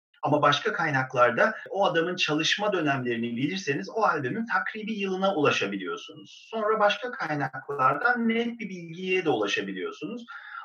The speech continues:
Bu anlamda hani kitabın değeri ve yaptığım çalışmanın değeri internet ortamında veya basılı kaynaklardan bulunabilecek birçok bilgiyi derleyip, doğrulayıp,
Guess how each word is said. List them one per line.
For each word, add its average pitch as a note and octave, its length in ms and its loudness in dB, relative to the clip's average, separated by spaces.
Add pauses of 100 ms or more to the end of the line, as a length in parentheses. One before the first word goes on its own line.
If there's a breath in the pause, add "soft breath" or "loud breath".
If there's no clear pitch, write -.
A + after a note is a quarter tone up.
(180 loud breath)
Bu D4+ 120 6
anlamda D#3+ 440 2
hani C3+ 160 0
kitabın D#3 440 -2
değeri D3 520 2
ve A#2+ 80 0
yaptığım C3 400 2
çalışmanın C3+ 540 -4
değeri G3 380 0 (140)
internet D3+ 500 -2
ortamında D3 460 -2
veya A#2+ 200 4
basılı B2 300 0
kaynaklardan C#3+ 680 -2
bulunabilecek B2+ 580 -6
birçok - 420 -6
bilgiyi C#3 520 -6
derleyip, C#3+ 640 2
doğrulayıp, D3 600 0